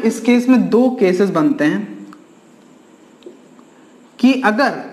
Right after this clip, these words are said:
गैस का स्ट्रक्चर लीनियर है, लीनियर गैस है, है ना, या फिर नॉन लीनियर गैस है। पहली, अगर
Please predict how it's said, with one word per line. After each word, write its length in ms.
गैस 320
का 140
स्ट्रक्चर 680
लीनियर 680
है, 260
लीनियर 580
गैस 300
है, 160
है 80
ना, 100
या 200
फिर 300
नॉन 440
लीनियर 340
गैस 320
है। 120
पहली, 380
अगर 300